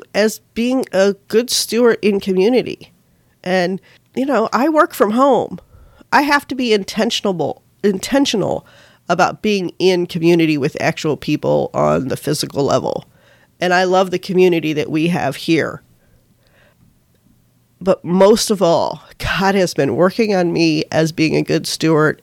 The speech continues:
as an individual. What am I doing with my stuff, myself, my time, my talents, right here where I live?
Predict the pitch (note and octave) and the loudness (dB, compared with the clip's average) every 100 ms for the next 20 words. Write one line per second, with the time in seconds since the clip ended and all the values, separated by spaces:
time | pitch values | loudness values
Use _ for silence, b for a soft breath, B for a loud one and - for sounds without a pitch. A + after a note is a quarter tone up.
0 | _ D3+ D#3 D#3 D3+ D#3+ D3+ C#3+ - - | _ 0 0 -2 -2 -2 -2 -2 -4 -6
1 | - - - b b b b b b b | -8 -8 -10 b b b b b b b
2 | - D3+ F3+ A#3 A#3 G#3+ E3 D3 C3+ C3 | -8 -2 2 2 2 0 0 -4 -4 -6
3 | - - _ _ _ _ _ - D#3+ D#3+ | -12 -18 _ _ _ _ _ -4 -2 -2
4 | - _ _ - D3+ E3 A#3+ - - E3+ | -6 _ _ -8 -2 0 0 -2 -6 -2
5 | C#3 - - - _ _ b b b b | -2 -2 -10 -20 _ _ b b b b
6 | b D#3 D#3+ G#3 G#3+ - E3 A#2+ C#3 D3+ | b -4 0 0 -2 -2 -2 -2 -4 -8
7 | - - _ _ - E3 G#3 A3+ - G3+ | -16 -20 _ _ -8 -2 0 -2 -4 -4
8 | F#3+ E3+ D3 G2+ F3 - _ _ _ b | -2 0 -2 -6 -10 -14 _ _ _ b
9 | b b b E3+ G#3 A3 G3+ G3+ F3 A2+ | b b b 0 2 2 -2 -4 -4 -6
10 | - - - - - _ _ _ _ - | -10 -14 -16 -18 -20 _ _ _ _ -2
11 | G3+ - - B3+ G3+ E3+ E3 E3 D3+ E3 | -2 -2 -4 0 0 2 0 -2 -2 -6
12 | - - | -8 -14